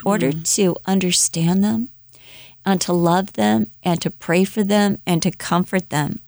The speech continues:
Speaker 1: Many had come to the shelter sick, dying, bruised, bloody, or with the burn marks like Tin Wu. One of the tortures that the Tong, Tongs used, uh, if a girl tried to escape,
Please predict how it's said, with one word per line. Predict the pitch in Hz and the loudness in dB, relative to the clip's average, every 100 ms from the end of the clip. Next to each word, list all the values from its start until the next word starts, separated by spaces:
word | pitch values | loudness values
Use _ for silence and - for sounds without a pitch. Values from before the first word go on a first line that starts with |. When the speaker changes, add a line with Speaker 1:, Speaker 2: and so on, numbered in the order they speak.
| _ _ - - - - | _ _ -20 -18 -16 -6
Speaker 1:
Many | 202 233 247 | -2 0 0
had | 202 | 0
come | - 208 196 | -2 0 0
to | 226 | 0
the | 175 | 0
shelter | 180 175 180 - 160 | 0 0 -2 -2 -2
sick, | 170 - 175 175 - - - 165 | 0 0 0 -2 -4 -20 -18 -10
dying, | 160 170 165 175 185 214 - | -2 2 2 2 0 -2 -4
bruised, | 156 165 175 190 208 - - | 0 2 2 2 0 -4 -6
bloody, | 147 160 175 180 190 - - _ _ | 0 0 2 0 -2 -10 -20 _ _
or | - 175 | -2 0
with | 165 170 - - | 2 0 -2 -4
the | 165 | -6
burn | 156 160 170 | 0 0 2
marks | 151 - - - | 2 -2 -4 -4
like | 165 160 147 - | -2 -4 -4 -8
Tin | - 170 160 | -4 0 2
Wu. | 156 156 143 - _ _ _ _ _ _ _ _ - | 2 2 0 -4 _ _ _ _ _ _ _ _ -10
One | 170 196 233 | -2 0 0
of | 254 | 0
the | 208 | -4
tortures | - 175 175 - 160 - - - - - - | -2 -4 -4 -2 -2 -2 -4 -6 -20 -14 -4
that | 170 - | -2 0
the | 175 - | -4 -6
Tong, | - 202 233 247 - _ _ _ - | -2 0 2 2 0 _ _ _ -10
Tongs | - 208 226 220 - | -2 2 2 2 0
used, | 143 135 - - - - - - - | 0 0 -4 -12 -14 -20 -20 -20 -6
uh, | 175 156 - - | 0 0 0 -2
if | 175 | -2
a | |
girl | 165 170 175 | 0 0 0
tried | - 175 - | 0 -2 0
to | 165 | 0
escape, | - - 170 - _ | 0 0 -2 -2 _